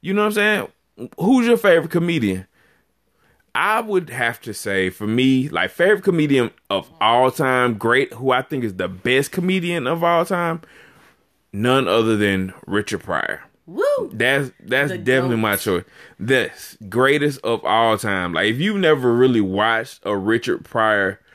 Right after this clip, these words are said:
Speaker 1: special or listened to a Richard Pryor album, you're missing out. Like, to me, and my favorite thing about Richard Pryor, he was very controversial. And if we are judging him by two thousand eighteen standards,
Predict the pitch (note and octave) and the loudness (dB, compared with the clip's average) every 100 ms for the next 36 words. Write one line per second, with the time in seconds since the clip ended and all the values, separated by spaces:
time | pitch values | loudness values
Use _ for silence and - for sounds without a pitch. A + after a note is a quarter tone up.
0 | - _ - - C#3 C3 - C3+ B2 G#2 | -20 _ -16 -4 2 2 2 0 2 2
1 | G#2 G2+ F#2+ A#2 A#2+ A#2 A#2 G2+ F2 F#2+ | 4 4 2 0 -2 -4 2 2 4 0
2 | A#2 D#2 - A2 G2+ F2+ - - G#2+ G#2+ | -2 -4 -4 -2 0 0 -4 -6 -2 0
3 | A#2 A#2+ A#2 - _ - - _ - G2 | 0 -2 -2 -8 _ -20 -20 _ -10 -4
4 | G2+ G#2 - G2 D2+ - - - - A#2 | 0 0 -2 -4 -4 -6 -12 -20 -6 -2
5 | C3 - - C3 - C3+ D3 - C#3+ C#3 | -2 -4 -6 -6 -2 -2 -2 0 0 2
6 | D3 F#3+ - E3+ D#3+ D#3+ C#3+ A#2+ A#2 B2 | 2 0 2 2 2 -2 0 0 2 0
7 | B2 B2+ A#2 A#2 A2 A2+ D3+ C3+ F#2+ - | 0 0 4 4 2 2 0 0 -4 -16
8 | - - G#2 C3+ C#3 C3 D3+ B2 A#2 A#2+ | -20 -10 2 4 6 4 -2 -4 -2 2
9 | B2 A#2 A#2+ A#2 - - - - A2+ A2 | 2 2 -2 -4 -14 -20 -12 -2 0 2
10 | G#2+ A#2+ D3+ C3 A2 C3 B2 B2+ A#2+ G#2 | 0 2 4 4 4 4 4 4 2 2
11 | G#2 F#2+ - E3 D#3+ C#3 C3 B2 A2+ A2 | 0 0 -4 -6 0 2 2 0 -2 -6
12 | - B2+ F#2+ - D#3+ D3+ D3 D3 - D#3 | -2 -2 -4 -2 0 2 0 -2 0 2
13 | D#3 D3 D3 | 2 0 -4